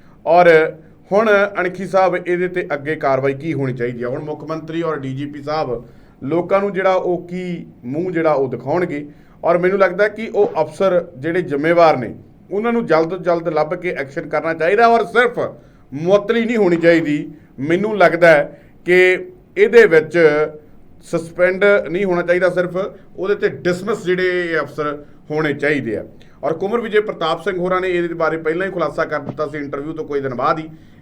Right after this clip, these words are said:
ਕਿ ਭਾਈ, ਇਹ ਇੰਟਰਵਿਊ ਜਿਹੜੀ ਹੈ, ਉਹ ਪੰਜਾਬ ਦੇ ਵਿੱਚ ਹੀ ਹੋਈ ਹੈ। ਉਹਨਾਂ ਦਾ ਤਜਰਬਾ ਬੋਲਦਾ ਹੈ। ਫਿਰ ਉਹਨਾਂ ਨੇ ਕਹਿਤਾ ਸੀ ਕਿ ਐਫ ਆਈ ਆਰ ਹੋਣੀ ਚਾਹੀਦੀ ਹੈ, ਐਫ ਆਈ ਆਰ ਨਹੀਂ ਪੰਜਾਬ ਸਰਕਾਰ ਨੇ ਕੀਤੀ। ਫਿਰ ਸੌ ਗੰਢੇ ਵੀ ਖਾਧੇ, ਸੌ ਛਿੱਤਰ ਵੀ ਖਾਧੇ।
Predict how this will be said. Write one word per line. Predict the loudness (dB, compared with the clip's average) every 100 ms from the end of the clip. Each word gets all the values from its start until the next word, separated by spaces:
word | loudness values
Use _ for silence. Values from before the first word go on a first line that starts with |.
| -8
ਕਿ | -4
ਭਾਈ, | -2 -2 -2
ਇਹ | -4 -4
ਇੰਟਰਵਿਊ | -8 -8 -8 -8
ਜਿਹੜੀ | -6 -6 -4
ਹੈ, | -4 -4
ਉਹ | -8 -6
ਪੰਜਾਬ | -4 0 -2 -2
ਦੇ |
ਵਿੱਚ | -10 -10
ਹੀ | -8 -6
ਹੋਈ | -6 -8 -14
ਹੈ। | -18 -20 _ -20 -20 -20 -20 -20 -14
ਉਹਨਾਂ | -6 -2
ਦਾ | -2
ਤਜਰਬਾ | -4 -6 -4 -4
ਬੋਲਦਾ | -4 -4 -6
ਹੈ। | -8 -16 -20 -6
ਫਿਰ | -4
ਉਹਨਾਂ | -2 -2
ਨੇ | 0
ਕਹਿਤਾ | -2 -2
ਸੀ | -6 -8
ਕਿ | -6 -4 -4
ਐਫ | -4
ਆਈ | -2 -2
ਆਰ | -2
ਹੋਣੀ | -6
ਚਾਹੀਦੀ | -4 -2 -2
ਹੈ, | -4
ਐਫ | -4
ਆਈ | -6
ਆਰ | -6
ਨਹੀਂ | -4 -6
ਪੰਜਾਬ | -6 -6 -6 -6
ਸਰਕਾਰ | -10 -8 -8
ਨੇ | -8
ਕੀਤੀ। | -12 -14 -14 -18 -20 -20 -8
ਫਿਰ | -2 2 4 4 0 -6
ਸੌ | -6 -6 -4
ਗੰਢੇ | -4 -4
ਵੀ | -4
ਖਾਧੇ, | -4 -6 -4 -8
ਸੌ | -6 -8
ਛਿੱਤਰ | -8 -10 -10
ਵੀ | -10 -8
ਖਾਧੇ। | -10 -8 -10